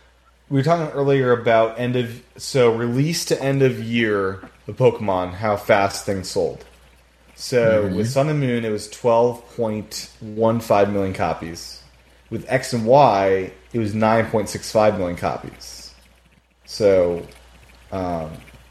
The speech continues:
Speaker 1: they are off to a good start there. Yeah. Um,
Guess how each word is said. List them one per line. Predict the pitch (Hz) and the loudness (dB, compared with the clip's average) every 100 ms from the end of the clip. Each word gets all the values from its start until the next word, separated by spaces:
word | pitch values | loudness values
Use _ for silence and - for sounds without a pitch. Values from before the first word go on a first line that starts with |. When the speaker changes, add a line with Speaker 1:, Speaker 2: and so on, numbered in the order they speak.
| _ _ - - | _ _ -10 0
Speaker 1:
they | 107 101 | 4 4
are | 95 92 85 80 - - | 4 0 -2 -6 -12 -8
off | 90 90 - | -4 -4 -6
to | 95 | -14
a | |
good | 80 | -16
start | - 82 - - | -14 -16 -16 -20
there. | - _ _ _ _ _ _ _ _ _ _ _ _ _ - _ _ _ _ _ _ _ _ _ _ _ 262 _ _ _ _ _ _ _ _ _ _ _ _ _ _ _ _ _ _ 92 | -20 _ _ _ _ _ _ _ _ _ _ _ _ _ -20 _ _ _ _ _ _ _ _ _ _ _ _ _ _ _ _ _ _ _ _ _ _ _ _ _ _ _ _ _ _ -20
Yeah. | |
Um, | 90 82 85 | -18 -18 -20